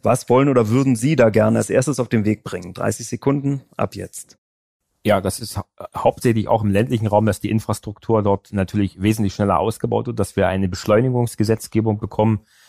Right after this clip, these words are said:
Speaker 2: dass auch Straßen und auch Schienennetze wesentlich schneller gebaut werden können. Ich denke, daran hapert's in Deutschland, äh, dass sich auch wie-, äh, Wohnen im ländlichen Raum für die Bevölkerung lohnt und dass man auch schnell von A nach B kommt.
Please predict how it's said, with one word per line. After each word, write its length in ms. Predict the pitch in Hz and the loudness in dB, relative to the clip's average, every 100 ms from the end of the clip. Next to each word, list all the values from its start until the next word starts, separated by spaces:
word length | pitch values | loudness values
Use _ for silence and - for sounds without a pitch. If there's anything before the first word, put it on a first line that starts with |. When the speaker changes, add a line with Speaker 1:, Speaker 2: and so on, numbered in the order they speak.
| - _ | -20 _
Speaker 2:
dass 200 | 101 - | -6 -4
auch 120 | 98 | -6
Straßen 480 | - - 92 110 104 | -4 0 2 2 -4
und 100 | - | -8
auch 80 | - | -8
Schienennetze 680 | - 117 107 101 - 98 - _ _ | -2 2 2 0 0 -2 -2 _ _
wesentlich 420 | 101 113 110 101 | 2 2 0 -4
schneller 260 | - 98 104 | -2 0 2
gebaut 380 | 92 78 107 110 | 0 0 0 0
werden 240 | 107 107 | 0 0
können. 240 | - 107 | 0 -2
Ich 80 | 92 | -2
denke, 200 | - 98 | 0 0
daran 340 | 92 92 98 90 | 2 2 0 0
hapert's 340 | 101 123 120 | 0 0 -4
in 120 | - | -2
Deutschland, 600 | 107 113 - 113 110 - _ _ - _ | 0 0 -2 -2 -2 -8 _ _ -20 _
äh, 160 | - 98 | -2 0
dass 160 | 98 101 | 0 0
sich 160 | 98 | -2
auch 200 | 92 101 | -4 -2
wie-, 180 | 104 - | -2 0
äh, 180 | 101 95 95 | -2 0 0
Wohnen 360 | 104 117 123 | 2 4 2
im 100 | 98 | 2
ländlichen 380 | 98 107 107 101 | 2 2 0 -4
Raum 380 | 90 90 87 - _ _ _ - | -2 -2 -2 -8 _ _ _ -18
für 160 | - 101 | -6 0
die 140 | 95 | 0
Bevölkerung 540 | 85 78 98 98 92 90 | -2 2 2 2 0 0
lohnt 420 | 92 113 127 - | 0 2 0 -6
und 160 | - 98 | -6 -2
dass 160 | 95 | 0
man 240 | 104 95 - | 0 -2 -4
auch 160 | 95 - | -12 -10
schnell 320 | - 95 101 | -2 2 2
von 180 | 98 90 | -2 -2
A 140 | 82 | -2
nach 140 | 90 - | -2 -8
B 140 | 80 | -14
kommt. 340 | - 82 82 | -12 -12 -14